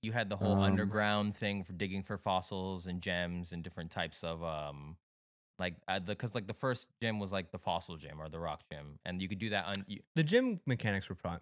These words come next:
Speaker 3: fun. I don't remember what gen
Speaker 2: Oh,
Speaker 3: introduced
Speaker 2: there was
Speaker 3: that,
Speaker 2: a, there was a,
Speaker 3: but
Speaker 2: there was a
Speaker 3: there's
Speaker 2: bunch of different, like, puzzles, right?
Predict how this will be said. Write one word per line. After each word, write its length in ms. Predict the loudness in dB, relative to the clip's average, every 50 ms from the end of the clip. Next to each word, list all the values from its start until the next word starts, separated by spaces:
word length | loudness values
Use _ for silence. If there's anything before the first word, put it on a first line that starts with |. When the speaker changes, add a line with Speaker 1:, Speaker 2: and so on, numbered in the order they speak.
| _ -6
Speaker 3:
fun. 260 | -6 -4 -4 -6 -8 -10 _ _ _ _ _ _ _ _ _ 2
I 80 | 4
don't 120 | 4 4 4
remember 160 | 4 2 2 2
what 120 | 0 0 0
gen 160 | 0 0 0
Speaker 2:
Oh, 40 | 4
Speaker 3:
introduced 340 | 8 10 12 12 12 12 10
Speaker 2:
there 100 | 10 10
was 100 | 10 8
Speaker 3:
that, 180 | 6 6 4
Speaker 2:
a, 20 | 4
there 100 | 6 6
was 100 | 8 8
a, 40 |
Speaker 3:
but 60 | 6 6
Speaker 2:
there 120 | 6 6
was 40 | 6
a 80 | 6 8
Speaker 3:
there's 20 | 6
Speaker 2:
bunch 140 | 6 6
of 60 | 6 4
different, 180 | 4 4 4
like, 120 | 2 2 4
puzzles, 360 | 6 6 6 6 4 2 2
right? 300 | 4 6 6 4 4